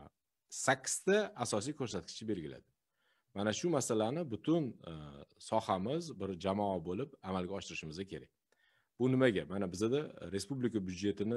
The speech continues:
tasdiqlashda sohamizga birinchi bor mana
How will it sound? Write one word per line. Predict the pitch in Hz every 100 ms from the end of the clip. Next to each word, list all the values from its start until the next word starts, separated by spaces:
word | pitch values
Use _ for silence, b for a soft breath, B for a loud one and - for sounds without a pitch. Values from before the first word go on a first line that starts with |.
| -
tasdiqlashda | 95 - - 90 - 131 165 214 - _ -
sohamizga | 104 98 92 90 104 160 220 _ _ _ _ _ _ 78 78
birinchi | 113 151 - 90
bor | 131 160
mana | 95 104